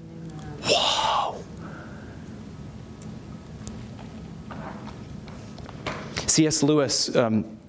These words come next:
he put it this way in his classic book, Mere Christianity. He says about this, this moment, he says, Among the Jews, there suddenly turns up a man who goes about talking as if he was God.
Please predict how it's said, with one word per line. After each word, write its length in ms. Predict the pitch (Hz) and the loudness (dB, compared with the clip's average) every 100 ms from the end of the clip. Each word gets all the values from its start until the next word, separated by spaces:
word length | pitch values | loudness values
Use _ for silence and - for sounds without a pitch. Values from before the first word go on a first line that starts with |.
| - | -6
he 200 | - 151 | 4 6
put 200 | 147 156 | 8 6
it 100 | 156 | 8
this 180 | 139 131 | 6 8
way 200 | 139 131 | 6 6
in 80 | 120 | 6
his 400 | 117 104 - - - | 6 6 4 -2 0
classic 460 | - 113 113 113 107 | 4 4 6 4 4
book, 240 | 117 - | 2 4
Mere 220 | 113 120 | 4 4
Christianity. 880 | 117 - - 120 110 107 123 151 - - - - - - - - - - - - - - - - - - | 4 2 4 4 4 4 2 0 -4 -14 -20 -20 -16 -14 -14 -14 -14 -12 -10 -8 -4 -2 -2 -4 -6 4
He 140 | - 170 | 8 8
says 600 | - 175 160 135 - - - - - - - - | 8 6 6 2 0 -4 -10 -14 -14 -12 -6 4
about 320 | 143 - 143 | 6 8 6
this, 260 | 143 117 - | 4 4 4
this 220 | - 127 | 6 8
moment, 360 | 127 123 127 127 | 10 8 6 6
he 120 | 139 | 8
says, 260 | - 143 - - - | 8 6 2 -6 4
Among 340 | 170 170 202 214 | 6 8 8 6
the 100 | 190 | 6
Jews, 400 | 147 180 190 151 | 6 8 6 6
there 160 | 151 | 6
suddenly 420 | 156 180 170 175 | 6 6 6 4
turns 300 | 165 175 175 | 4 4 6
up 120 | 175 175 | 6 6
a 60 | |
man 320 | 143 151 175 | 6 4 4
who 140 | 165 147 | 2 4
goes 260 | 151 160 | 6 6
about 260 | 165 170 160 | 6 4 4
talking 400 | 156 156 - 170 | 2 4 4 2
as 120 | 151 | 4
if 120 | 143 | 2
he 120 | - 156 | 4 4
was 160 | 170 | 4
God. 400 | - 123 107 117 | 4 4 2 -2